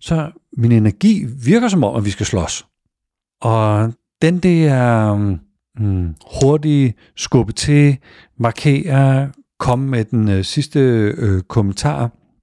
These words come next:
kan sådan, øh, dele, dele vandene. Kigger vi på, øh, type ni, så er mit, øh, mit bidrag over noget stabilitet,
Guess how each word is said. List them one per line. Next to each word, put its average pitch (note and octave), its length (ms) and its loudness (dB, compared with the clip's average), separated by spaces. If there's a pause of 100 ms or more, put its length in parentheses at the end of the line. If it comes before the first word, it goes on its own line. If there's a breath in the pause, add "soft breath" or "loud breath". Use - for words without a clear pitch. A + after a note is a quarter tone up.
(240)
kan A#2 280 -2
sådan, B2+ 260 0
øh, A#2 200 2
dele, A#2 680 2 (140)
dele A2 320 0
vandene. D#2 340 -6 (1200)
Kigger A#2+ 220 2
vi G#2+ 140 4
på, F#2 540 2 (640 soft breath)
øh, F2+ 160 -6
type F#2 280 -8
ni, E3 300 -2 (100)
så - 200 -4
er C#3 140 2
mit, G#2 280 -2
øh, F2 360 -2
mit E2+ 160 -10 (140)
bidrag D3+ 540 -2
over A2 180 0
noget E2+ 380 0
stabilitet, - 960 -8